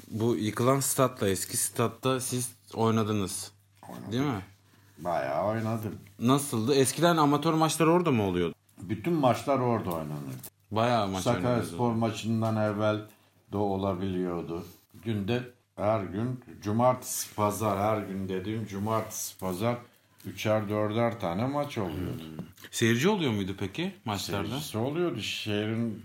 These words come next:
Speaker 2: tam ortasında olduğu için o stat,
Speaker 1: Tabii, o avantajı
Speaker 2: sey-,
Speaker 1: var.
Speaker 2: seyirci kapasitesi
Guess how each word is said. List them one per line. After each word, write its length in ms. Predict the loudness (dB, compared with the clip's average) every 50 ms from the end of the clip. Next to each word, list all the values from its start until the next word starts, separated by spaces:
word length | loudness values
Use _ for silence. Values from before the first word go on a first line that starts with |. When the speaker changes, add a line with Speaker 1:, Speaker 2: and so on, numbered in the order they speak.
| -16 _ _
Speaker 2:
tam 240 | -2 0 0 2 2
ortasında 680 | 2 2 0 0 -2 -4 -4 -4 -4 -2 0 0 2 2
olduğu 360 | 2 2 2 0 -2 -2 -2 0
için 360 | 0 0 -2 -4 -6 -4 -4
o 120 | -4 -4
stat, 680 | -4 -6 -8 -10 -6 -2 -2 -2 -2 -4 -8 -20 -20 _ _ _ _ -4
Speaker 1:
Tabii, 240 | -2 -2 -2 -2 -4 -8 -12 -16 -18 -18 -14
o 180 | -10 -6 -4 -4
avantajı 260 | -2 -2 -2 -2 -2 -2 0 -2 -2 -2
Speaker 2:
sey-, 60 | -2
Speaker 1:
var. 60 | -4
Speaker 2:
seyirci 560 | -4 -4 -2 -2 0 0 0 0 -2 -4 -4 -2
kapasitesi 1000 | 0 0 0 0 0 -2 -2 -4 -8 -8 -8 -8 -6 -6 -6 -6 -4 -6 -6